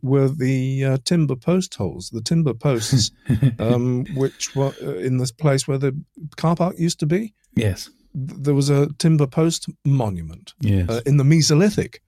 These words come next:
Speaker 2: Yes.
Speaker 1: So what was
Speaker 2: And,
Speaker 1: that doing there?
Speaker 2: uh, well, uh, and, and I think that that is a very good, uh,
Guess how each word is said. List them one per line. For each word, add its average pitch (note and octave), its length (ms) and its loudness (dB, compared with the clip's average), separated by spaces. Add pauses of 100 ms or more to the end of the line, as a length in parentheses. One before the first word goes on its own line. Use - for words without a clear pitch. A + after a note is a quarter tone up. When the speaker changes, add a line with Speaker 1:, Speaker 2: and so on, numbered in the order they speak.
(760)
Speaker 2:
Yes. F#2+ 340 -2 (160)
Speaker 1:
So B2+ 200 0
what D3 200 2
was F3 200 2
Speaker 2:
And, G3 80 4 (100)
Speaker 1:
that E3+ 60 -6
doing G2+ 260 0
there? - 360 -6
Speaker 2:
uh, D#3 40 -4
well, D3 280 -2
uh, C3 240 -2
and, C3+ 160 0
and C3 260 -2
I C3 60 0
think C3 240 0
that A#2+ 140 -4
that A#2+ 220 -2
is A#2 120 0
a A2 60 -2
very G#2+ 280 -2
good, G#2 380 -4 (140)
uh, G2+ 580 -2